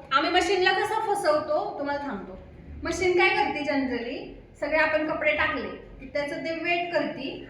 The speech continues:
दो-, एक मिनिट फिरती ती मशीन, म्हणजे ही मशीन आमची जी आहे ती एक मिनिट फिरती, त्याचं वजन सगळं म्हणजे हे करते, कॅल्क्युलेट करते आणि त्यानुसार टायमर लावते.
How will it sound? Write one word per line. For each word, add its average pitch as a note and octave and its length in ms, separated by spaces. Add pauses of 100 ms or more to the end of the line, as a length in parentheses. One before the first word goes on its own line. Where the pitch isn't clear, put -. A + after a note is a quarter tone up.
(120)
दो-, C#4+ 320
एक D4 260
मिनिट D#4+ 320
फिरती F4 440
ती C4+ 80
मशीन, B3+ 380
म्हणजे B3 220
ही D#4 140
मशीन D#4 320
आमची A#3+ 320
जी A3+ 140
आहे A#3 220
ती G3+ 220 (500)
एक C#4 200
मिनिट E4 200
फिरती, F4 720 (100)
त्याचं C4+ 240
वजन F4 380
सगळं F4 380
म्हणजे C#4 300
हे D#4+ 200
करते, C#4+ 320
कॅल्क्युलेट D4+ 560
करते D4 280
आणि C4+ 360
त्यानुसार E4+ 640 (420)
टायमर F4 360
लावते. G#3+ 500